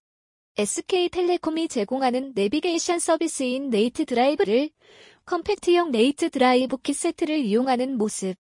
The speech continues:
에스케이텔레콤은 보다 강화된 기능과 저렴한 가격의 컴팩트형 레이트 드라이브를 출시했다고 지난 일일 밝혔다.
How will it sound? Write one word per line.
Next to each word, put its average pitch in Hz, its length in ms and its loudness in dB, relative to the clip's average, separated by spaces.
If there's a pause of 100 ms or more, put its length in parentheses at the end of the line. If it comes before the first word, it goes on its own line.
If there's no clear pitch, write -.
(380)
에스케이텔레콤은 349 1160 -2
보다 294 300 2
강화된 285 500 0
기능과 254 520 0
저렴한 254 560 0
가격의 269 440 0
컴팩트형 349 720 0
레이트 269 400 2
드라이브를 269 640 2
출시했다고 277 800 0
지난 262 340 0
일일 320 280 2
밝혔다. 185 720 -4